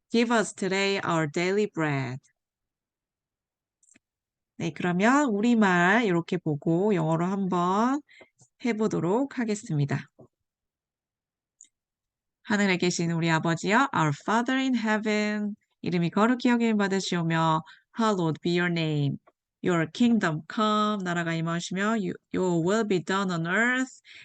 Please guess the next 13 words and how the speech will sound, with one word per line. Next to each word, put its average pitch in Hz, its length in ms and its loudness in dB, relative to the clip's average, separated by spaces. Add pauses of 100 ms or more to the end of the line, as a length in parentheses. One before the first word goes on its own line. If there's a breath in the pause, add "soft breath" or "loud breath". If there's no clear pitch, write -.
(100)
as 190 260 -2
it 202 160 2
is 180 220 0
in 156 100 -2
heaven. 147 600 -2 (640 loud breath)
Give 233 240 4
us 165 260 0
today 233 680 0
our 156 320 -2
daily 208 500 -2 (100)
bread. 139 520 -4 (1120)
여러분도 175 400 -2
하셨죠? 220 880 0